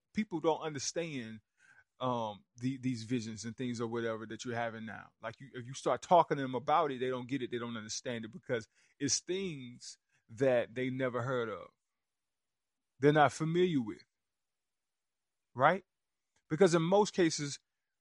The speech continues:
um, people talk about things that everybody's familiar with.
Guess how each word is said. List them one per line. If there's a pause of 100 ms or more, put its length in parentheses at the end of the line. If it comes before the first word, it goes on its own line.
um, (400)
people
talk
about (380)
things
that
everybody's
familiar
with.